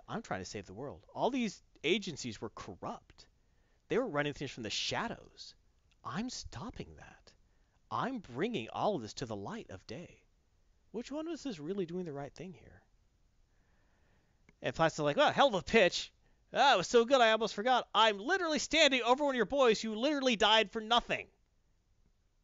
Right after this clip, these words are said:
"You died trying to save us. What are you gonna die doing?" And Plasma kinda stops, kinda sits back, like, with this weird, thoughtful expression.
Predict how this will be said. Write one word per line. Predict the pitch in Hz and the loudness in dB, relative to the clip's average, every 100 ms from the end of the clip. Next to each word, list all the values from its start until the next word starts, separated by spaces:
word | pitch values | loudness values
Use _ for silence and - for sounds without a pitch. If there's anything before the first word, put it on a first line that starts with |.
| - | -16
"You | |
died | 208 277 240 | -8 -8 -8
trying | - 220 208 | -8 -8 -8
to | |
save | 151 - 170 135 | -10 -8 -8 -8
us. | - - _ _ _ _ _ - _ | -16 -20 _ _ _ _ _ -20 _
What | - 220 | -10 -8
are | |
you | 233 | -8
gonna | 220 95 85 | -10 -10 -12
die | 80 76 | -16 -16
doing?" | - 80 - _ _ _ _ _ _ _ _ _ _ _ _ _ _ | -20 -20 -20 _ _ _ _ _ _ _ _ _ _ _ _ _ _
And | - | -6
Plasma | 127 - 107 | -4 -4 -10
kinda | 117 101 | -12 -12
stops, | - 107 - - - _ _ - | -10 -10 -10 -20 -20 _ _ -20
kinda | 104 107 _ _ | -20 -20 _ _
sits | - 107 | -16 -14
back, | - 110 104 | -8 -8 -8
like, | 101 - _ _ _ - | -16 -18 _ _ _ -16
with | 113 | -12
this | 113 - | -12 -8
weird, | 139 147 135 | -4 -4 -2
thoughtful | 123 110 - 113 | -4 -4 -8 -12
expression. | - - 113 - 82 | -10 -8 -8 -8 -14